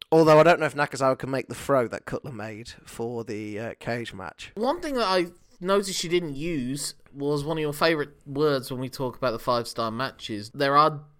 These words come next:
Speaker 2: debutantes in this match as far as five-star ratings go. Both Luchasaurus and Jungle Boy, but also Christian Cage.
Speaker 1: Yeah, baby.
Speaker 2: Now, here's where we start to get into the contentious issues that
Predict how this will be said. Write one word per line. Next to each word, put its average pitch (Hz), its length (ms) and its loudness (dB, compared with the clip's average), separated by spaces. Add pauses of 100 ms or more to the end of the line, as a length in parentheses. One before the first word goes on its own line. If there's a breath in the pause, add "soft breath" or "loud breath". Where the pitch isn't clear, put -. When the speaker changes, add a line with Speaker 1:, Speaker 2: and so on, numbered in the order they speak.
Speaker 2:
debutantes 165 1000 -2
in 127 160 -8
this 123 200 -8
match 117 240 -8
as 127 80 -10
far 120 180 4
as 120 100 0
five-star 113 520 2
ratings 104 440 -4
go. 90 320 -6 (1120)
Both 127 260 2
Luchasaurus 135 760 2
and 131 240 0
Jungle 135 320 2
Boy, 120 420 -2 (800)
but 160 200 8
also 151 880 6 (180)
Christian 151 500 2
Cage. 151 460 4
Speaker 1:
Yeah, 202 300 10
baby. 196 480 8 (260)
Speaker 2:
Now, 185 480 12 (160)
here's 262 460 4
where 208 200 10
we 170 80 4
start 160 300 6
to - 80 -10
get 151 140 4
into 143 200 -4
the 147 60 -8
contentious 139 800 -8
issues 110 480 -8
that 117 260 -6